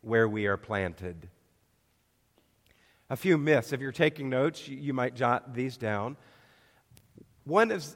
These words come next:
one myth is that church growth means numerical growth. Often we, we say this, and I've said it too, "We need to grow." And what we mean is we need more people.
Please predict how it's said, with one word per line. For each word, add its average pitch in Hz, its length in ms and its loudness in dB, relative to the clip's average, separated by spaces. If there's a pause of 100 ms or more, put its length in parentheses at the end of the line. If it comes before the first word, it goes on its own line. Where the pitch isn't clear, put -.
(140)
one 180 320 -2
myth 147 240 2
is 139 140 -4
that 143 220 0
church 202 580 -2
growth 156 560 0
means 143 480 -2 (180)
numerical 147 760 4
growth. 104 520 -6 (420)
Often 160 640 4
we, 139 460 0
we 139 180 -2
say 131 320 6
this, 117 300 -4
and 151 100 -4
I've 175 160 2
said 135 180 0
it 120 120 -6
too, 127 280 -6 (720)
"We 180 160 4
need 175 280 8
to 135 80 -2
grow." 131 640 0 (480)
And 151 280 0 (240)
what 147 220 4
we 147 120 2
mean 160 260 4
is 123 160 -4
we 139 140 -4
need 135 200 -2
more 117 160 -4
people. 120 500 -4